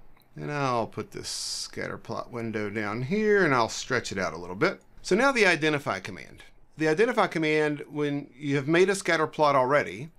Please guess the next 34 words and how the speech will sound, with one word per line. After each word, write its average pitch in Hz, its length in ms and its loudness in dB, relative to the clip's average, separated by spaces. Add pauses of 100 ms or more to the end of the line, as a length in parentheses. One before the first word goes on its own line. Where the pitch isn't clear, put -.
(100)
you 143 120 -4
tell 196 280 2
it 165 180 0
basically 151 460 0
the 139 100 2
same 147 460 2
X - 500 -4 (300)
value 120 680 -2
and 113 160 -6
the 117 120 -6
same 135 400 -2
Y 131 240 2
value 107 360 -2
that's 104 220 -8
in 117 140 -6
the 104 80 -6
scatter 151 380 0
plot. - 520 -12 (540)
And 139 180 2
then 170 460 4 (120)
you 143 160 -8
can 143 220 0
tell 156 240 4
it 139 140 0
the 131 80 -4
tolerance. - 1040 -2 (340)
Now, 135 220 2
in 175 180 0
the 185 100 6
documentation, 175 880 0
it 120 140 -2
says 135 340 0
tolerance 160 840 2
is 131 540 4